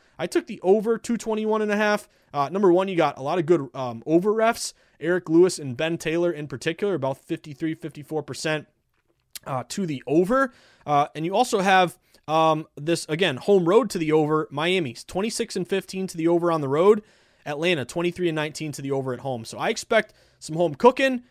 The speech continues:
I expect some points in this one. I'm on the over Hawks two twenty-one and a half, and I'm on the Hawks plus two, baby. Next play up, Bucks and Bulls. Another really, really <laughs> lopsided play. Again, this is crazy. Like,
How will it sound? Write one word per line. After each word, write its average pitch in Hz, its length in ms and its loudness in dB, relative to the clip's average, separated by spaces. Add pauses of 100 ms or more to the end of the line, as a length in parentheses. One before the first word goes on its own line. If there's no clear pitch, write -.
(140)
I 147 80 -4
expect 175 280 -2
some 143 140 -6
points 196 300 -6
in 196 80 -4
this 196 180 -4
one. 190 280 -2 (220)
I'm 156 160 -6
on 165 100 -2
the 151 200 -8
over 202 400 4
Hawks 180 300 0
two 196 160 -6
twenty-one 185 420 -2
and 175 100 -2
a 170 40 -2
half, 196 300 -2
and 143 120 -10
I'm 151 180 -6
on 151 120 -4
the 135 100 -8
Hawks - 500 0 (280)
plus 190 320 -2
two, 175 220 -4
baby. 123 360 -4 (440)
Next 226 180 -6
play 240 200 6
up, 202 220 4 (160)
Bucks 190 360 2
and 170 280 -4
Bulls. 160 400 2
Another 180 320 2
really, 170 440 -2
really 180 360 2
<laughs> - 20 -4
lopsided 160 520 2
play. 190 160 -2
Again, 151 340 -2
this 143 160 -6
is 165 80 -8
crazy. 185 380 -2
Like, 131 160 -2